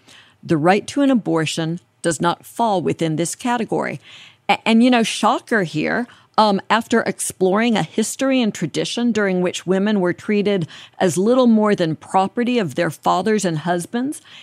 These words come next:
and at the founding couldn't vote, um, women lacked really any semblance of real rights, Justice Alito concludes that history and tradition,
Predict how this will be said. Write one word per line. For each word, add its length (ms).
and 100
at 140
the 80
founding 560
couldn't 380
vote, 420
um, 280
women 440
lacked 460
really 400
any 220
semblance 500
of 160
real 260
rights, 440
Justice 400
Alito 440
concludes 760
that 160
history 520
and 160
tradition, 640